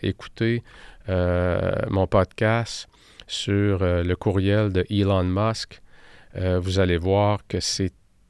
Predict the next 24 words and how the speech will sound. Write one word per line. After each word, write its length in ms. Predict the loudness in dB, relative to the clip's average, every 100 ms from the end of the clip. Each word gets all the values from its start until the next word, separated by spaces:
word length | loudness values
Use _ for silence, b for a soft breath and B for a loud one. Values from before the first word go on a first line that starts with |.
| -6
assez, 640 | -4 -2 -4 -2 -2 -2 -6 _ _ _ -6
euh, 480 | -2 0 0 0 -2 -4 -6
c'est 300 | -6 -4 -2
rempli 480 | 2 2 2 0 -2
de 100 | 0
pépites 640 | -2 -2 -4 -2 -4 -4 -8
et 120 | -6
d'enseignements. 800 | -2 0 0 0 -2 0 -2 -2 -6 b b b
Peu 120 | 0
importe 300 | 0 0 -4
ce 60 | -4
que 80 | -4
vous 160 | -4
pouvez 260 | -4 -2 0
penser 420 | 0 0 -2 -4
sur 240 | -4 -4
Elon 220 | -2 -2 -2
Musk, 460 | -2 -2 -2 -8 -20 B B B B
qui 100 | -4
a 60 | 0
un 40 |
leadership 640 | 0 0 0 0 0 -2
parfois 380 | -2 -4 -2 -4
toxique, 560 | -2 -4 -4 -4 -4